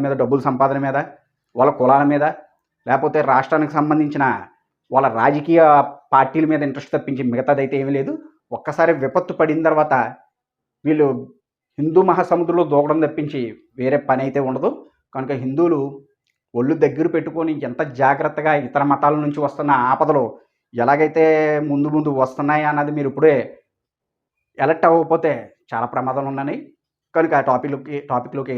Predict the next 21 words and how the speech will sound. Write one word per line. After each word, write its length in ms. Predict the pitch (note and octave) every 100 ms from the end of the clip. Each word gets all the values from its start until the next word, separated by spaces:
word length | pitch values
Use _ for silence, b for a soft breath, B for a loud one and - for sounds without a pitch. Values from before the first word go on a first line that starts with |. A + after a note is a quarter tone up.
| A#2
వెళ్దాము. 340 | A2+ C3 D#3+ - - _ _ _ _ _ _ -
అయితే 260 | F3+ A3+ G3 - b -
ఇలాంటి 240 | D3+ F3+ D3 C3
ఘోరం 280 | C3+ F3+ G#3 G3+
చేసిన 280 | F#3 F#3 F3+ E3
వారికి 360 | F3+ F#3 D3+ C#3 D3+ _ _ _ _ _ _ _ _ _ B2 C3
దేవుడు, 340 | E3 G#3 A3 B3 G3+
ప్రకృతి 440 | F#3 - - G3+ C#3 C#3+ - _ _ _ -
శిక్ష 280 | C#3 - G#3
విధించడానికి 640 | F#3+ F#3+ F#3+ G3 G3 G3 E3 - B2
వాళ్ళకన్నా 440 | C#3+ D#3 F3+ F#3 F3+
కోపం 240 | D3 F3+ D#3+
వచ్చి 220 | - D#3+ D#3+ b b b
ఇప్పుడు 200 | C#3 D3 C3
వరదల 240 | B2+ D3+ D#3
రూపంలో, 300 | D#3 D#3 D#3 D#3
తుఫాన్ 300 | C3+ D3 D3
రూపంలోని 460 | D3+ D3+ D3 D3 B2 - _ _ _ _ _ _ -
ఇంత 180 | C3+ C#3+ C#3+
దారుణాలు 400 | C#3 D#3 F#3 F3+ C3+ -
చేసినప్పుడు 460 | C#3+ E3+ E3 B2+